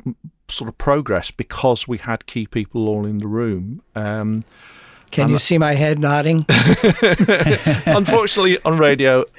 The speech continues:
Speaker 1: no. <laughs> Um, but certainly as, as a, as an onlooker, as a, as a,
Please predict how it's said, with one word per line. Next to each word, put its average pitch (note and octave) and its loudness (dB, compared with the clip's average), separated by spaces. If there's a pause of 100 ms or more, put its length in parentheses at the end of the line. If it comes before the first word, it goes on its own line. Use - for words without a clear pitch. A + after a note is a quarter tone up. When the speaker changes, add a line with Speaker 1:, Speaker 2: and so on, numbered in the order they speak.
(100)
Speaker 1:
no. G#2+ 0
<laughs> G3 0 (280)
Um, C3 0 (380)
but B2+ -2
certainly D3 0
as, G#2+ -2 (100)
as A#2+ 0
a, G#2+ 2
as A#2 -2
an A2+ 0
onlooker, A2 0
as G#2 -6
a, - -8
as - -10
a, - -10